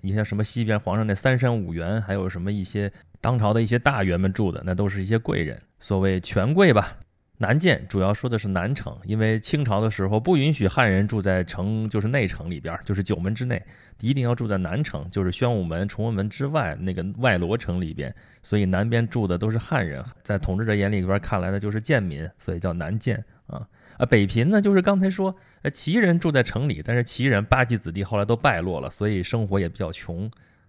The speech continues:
啊，叫北平。所以你看，富和贵不是一回事儿。当然，中国的传统的观念啊，认为是人生理想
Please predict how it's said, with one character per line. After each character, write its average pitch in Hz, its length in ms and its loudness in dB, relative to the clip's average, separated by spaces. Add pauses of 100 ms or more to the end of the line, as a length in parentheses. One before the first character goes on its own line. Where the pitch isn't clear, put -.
啊， 85 200 -8
叫 90 100 -4
北 80 240 -8
平。 87 320 -6 (840)
所 147 240 0
以 170 80 2
你 110 100 0
看， 127 260 -2 (200)
富 190 260 0
和 123 160 2
贵 143 240 2
不 104 180 -2
是 117 140 -4
一 92 60 -2
回 82 180 -10
事 - 140 -10
儿。 - 120 -14 (480)
当 147 120 4
然， 170 100 6
中 196 160 2
国 139 140 2
的 143 80 0
传 123 240 -2
统 110 160 -2
的 85 80 -2
观 110 200 0
念 90 220 -2
啊， 76 160 -10
认 92 220 -2
为 85 180 -6
是 87 440 -8
人 113 160 2
生 135 180 0
理 113 100 -2
想 110 220 -2